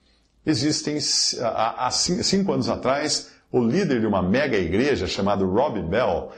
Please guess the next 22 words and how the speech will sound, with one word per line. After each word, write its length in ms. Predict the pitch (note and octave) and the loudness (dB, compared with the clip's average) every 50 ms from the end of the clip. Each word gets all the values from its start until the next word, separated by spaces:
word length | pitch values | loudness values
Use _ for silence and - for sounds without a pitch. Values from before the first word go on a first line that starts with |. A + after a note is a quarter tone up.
| - - _ _ - - _ | -20 -20 _ _ -20 -12 _
escreveu 540 | - C3+ C#3 - - E3+ C#3+ A#2 A#2 C#3 D#3 | -2 0 0 2 2 2 2 2 0 0 0
um 180 | E3+ D#3 A#2+ G2+ | 2 2 2 2
livro 380 | A2 E3 G3 E3 F#2+ F#2+ F#2 | 2 2 2 0 0 0 0
nesse 320 | F#2 G2 G#2 G2+ - - G2+ | 2 2 2 0 0 -4 -4
sentido, 560 | - - F#2+ E2+ D#2+ - D#3 F3+ D#3+ G2+ F#2+ | -2 -2 -2 -2 0 0 0 0 0 0 0
no 160 | G2 A2 A2+ | 0 0 0
qual 200 | A2+ - D3+ F3 | -2 0 0 0
ele 100 | F3+ F3+ | 2 2
afirma 680 | D#3 A#2+ - - - F3 G3 G#3 G3+ G3 G3+ F#3+ - - - - - - - | 0 -2 -2 -4 -2 0 2 2 2 2 0 0 -2 -6 -10 -12 -16 -18 -12
que 120 | - C3+ C3 | -4 -2 0
as 180 | B2+ A#2 - | 0 0 -2
pessoas 540 | - - A#2 - - - - A3+ A3 F#3+ D3+ | 0 0 0 0 0 0 0 0 0 0 0
recebem 520 | E3+ E3+ E3+ - - C3+ C3+ C#3+ C#3+ C3 | 0 0 0 0 0 2 2 2 2 0
uma 140 | B2+ B2+ B2 | 0 0 0
eternidade 680 | A#2+ A#2+ B2+ A#2+ A#2+ A#2 G2+ F2+ F#2 G#2+ C#3+ C#3 B2+ A#2+ | 0 0 0 2 2 2 2 2 2 2 2 2 0 0
de 100 | A2+ A#2+ | 0 0
oportunidades 760 | A2+ - A#2 G#2 - G#2+ A2 G2+ E2 F2+ A2+ C#3+ D3+ B2+ D3 | 0 0 -2 -2 0 0 -2 -2 0 0 0 0 0 0 -2
após 680 | D3+ - - - - - E3+ G#3 A#3 A3+ G3 D#3+ A#2+ | -2 -2 -4 -8 -2 -2 0 2 2 0 0 0 2
a 80 | C3 A2 | 0 0
morte 720 | G#2 G2 G2+ G#2+ A2+ - C#3 - C#2 - - - - - - - - - - - | 0 2 0 2 2 2 0 -2 -2 -2 -4 -4 -4 -4 -6 -14 -18 -20 -10 -2
para 180 | - C3 C#3 D3 | -2 0 0 0
responderem 960 | C#3 C#3+ C#3 - - D3+ C#3 B2 A2 F#2 G#2+ B2 B2+ A#2+ A#2+ B2 A#2+ A#2 - | -2 -2 -2 -2 -2 0 0 0 2 2 2 2 2 2 0 -2 -4 -6 -8